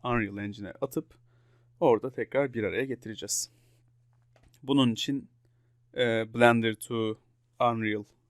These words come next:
şeklinde bir tane eklenti var. Unreal Engine'in resmi yayınladığı, Epic ekibinin yayı-, e, yapıp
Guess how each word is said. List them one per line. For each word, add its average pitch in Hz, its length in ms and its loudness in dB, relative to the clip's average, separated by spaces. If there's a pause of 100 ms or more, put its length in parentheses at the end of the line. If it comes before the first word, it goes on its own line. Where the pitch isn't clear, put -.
şeklinde 113 540 -10
bir 107 40 -20
tane 107 380 -8 (280)
eklenti 143 500 -2
var. 139 280 -2
Unreal 120 320 -6
Engine'in 117 360 -8
resmi 113 320 -6
yayınladığı, 113 480 -8
Epic 117 340 -14
ekibinin 113 400 -12
yayı-, 110 240 -10 (160)
e, 117 60 -18
yapıp 107 420 -16